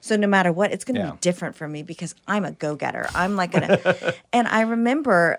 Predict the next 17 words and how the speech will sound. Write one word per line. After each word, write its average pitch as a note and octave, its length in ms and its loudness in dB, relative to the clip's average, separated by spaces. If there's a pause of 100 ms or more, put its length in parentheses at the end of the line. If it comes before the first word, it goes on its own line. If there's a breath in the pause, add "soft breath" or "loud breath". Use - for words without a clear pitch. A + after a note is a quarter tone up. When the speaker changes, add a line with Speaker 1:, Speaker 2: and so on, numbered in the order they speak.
Speaker 1:
coming A3+ 320 0
to G#3+ 100 0
this F3+ 220 -4
realization, E3 800 0
like, D3+ 260 -4
after D3 420 0
doing D#3 380 -4
the C#3+ 220 -2
salon D3+ 460 -4
thing C#3+ 260 -6
for C#3+ 160 -10
several D#3+ 400 -6
years D3 500 -4 (400 loud breath)
and D#3 300 -6
lashing D#3+ 480 -2
full D#3 240 -8
time, D#3+ 540 -6